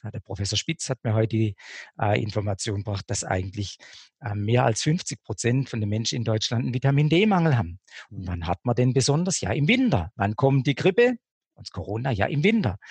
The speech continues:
Speaker 2: Mhm.
Speaker 1: Deshalb wäre also eine klare Vorstellung, Vitamin D ist wichtig, Omega-drei ist wichtig. Ähm, und in dem Zusammenhang zeigt auch Vitamin C ganz klare, starke Effekte für ein gesundes Immun-, Immunsystem.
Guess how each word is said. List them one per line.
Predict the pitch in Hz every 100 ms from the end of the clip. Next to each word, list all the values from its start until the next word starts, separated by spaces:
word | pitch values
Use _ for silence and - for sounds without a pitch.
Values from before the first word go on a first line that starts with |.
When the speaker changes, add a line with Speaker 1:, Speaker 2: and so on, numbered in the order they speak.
| - -
Speaker 2:
Mhm. | 101
Speaker 1:
Deshalb | - 110 104
wäre | 104 98
also | - -
eine | 104 101 101 92
klare | - 98 92 107
Vorstellung, | 113 107 107 - 120 120 107
Vitamin | 104 98 92
D | 90 139
ist | 175 -
wichtig, | 151 - 147 -
Omega-drei | 113 101 95 92 95 110
ist | 135 -
wichtig. | 127 117 - 110 _ - - - -
Ähm, | 101 98 101 104 - - _
und | - 135 165 - - _
in | - 95
dem | 101 104
Zusammenhang | - 104 98 117 123 127 127 _ -
zeigt | 92 87 -
auch | 110
Vitamin | 101 - 98 95 95
C | 98 101 117 107 _ _ -
ganz | 92 110 -
klare, | 98 92 95 104 120
starke | - - 87 95 -
Effekte | - - 95 - 113 123 -
für | - 101
ein | 101
gesundes | 104 107 98 95 -
Immun-, | 98 95 98 98
Immunsystem. | 104 95 101 - - -